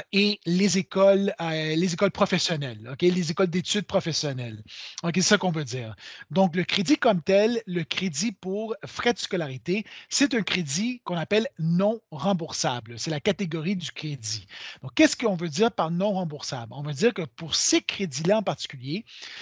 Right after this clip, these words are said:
si le cumulatif de ces crédits dépasse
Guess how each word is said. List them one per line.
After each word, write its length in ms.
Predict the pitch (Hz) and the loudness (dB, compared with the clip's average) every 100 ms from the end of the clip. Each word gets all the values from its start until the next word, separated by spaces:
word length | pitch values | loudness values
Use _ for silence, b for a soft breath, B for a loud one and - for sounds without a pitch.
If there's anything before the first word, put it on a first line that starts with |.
| B | B
si 220 | - - | -2 2
le 100 | 311 | 4
cumulatif 680 | - 233 202 196 175 - 302 | 4 2 4 4 4 2 2
de 80 | 220 | 2
ces 160 | 190 185 | -2 -4
crédits 560 | - 165 123 120 180 b b b | -4 -6 -4 -6 -6 b b b
dépasse 840 | 143 208 196 214 226 269 262 - | 0 2 4 4 4 2 -2 -4